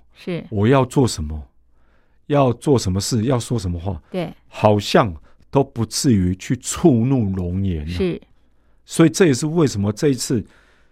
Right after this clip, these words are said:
Speaker 2: 好巧不巧，这个江泽民过世的时候，
Speaker 1: 嗯，对。
Speaker 2: 这么多的网民，这么多人民
Speaker 1: 是。
Speaker 2: 借由这个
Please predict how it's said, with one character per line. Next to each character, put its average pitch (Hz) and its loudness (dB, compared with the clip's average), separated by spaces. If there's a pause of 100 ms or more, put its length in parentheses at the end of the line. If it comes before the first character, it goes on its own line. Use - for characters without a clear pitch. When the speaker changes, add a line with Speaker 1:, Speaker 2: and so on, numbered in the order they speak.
(160)
Speaker 2:
好 135 0
巧 123 0
不 131 -2
巧， 92 -6
这 123 -8
个 113 2
江 127 0
泽 117 0
民 101 2
过 127 2
世 - -4
的 95 -2
时 104 -6
候， 95 -2
Speaker 1:
嗯， - -6
对。 82 -12 (300)
Speaker 2:
这 196 -4
么 135 -4 (220)
多 170 -2
的 131 -4
网 107 -4
民， 95 -4
这 165 -8
么 135 -4
多 147 0
人 117 0
民 104 0 (140)
Speaker 1:
是。 - -2
Speaker 2:
借 131 6
由 110 2 (300)
这 135 -10
个 107 -4